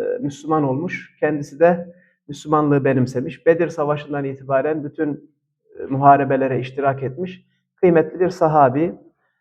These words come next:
Ondan gelen bir hadis. Önce onunla başlayalım. Sonra verdiğim notlar üzerinden birkaç hususa değineceğim. Sonra da inşallah itmam edeceğiz.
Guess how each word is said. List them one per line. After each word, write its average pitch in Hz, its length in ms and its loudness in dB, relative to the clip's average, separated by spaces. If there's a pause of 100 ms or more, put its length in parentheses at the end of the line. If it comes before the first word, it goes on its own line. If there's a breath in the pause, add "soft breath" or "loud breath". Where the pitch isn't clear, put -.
(640)
Ondan 180 340 6
gelen 175 240 8
bir 170 100 6
hadis. 151 380 0
Önce 196 260 4
onunla 180 300 4
başlayalım. 180 580 4
Sonra 180 440 0
verdiğim 165 360 2
notlar 160 320 -2
üzerinden 139 460 -6
birkaç 147 380 -16
hususa 160 360 -10
değineceğim. 151 540 -2
Sonra 135 320 -2
da 160 40 -2
inşallah 143 400 -6
itmam 143 360 -12
edeceğiz. 110 400 -14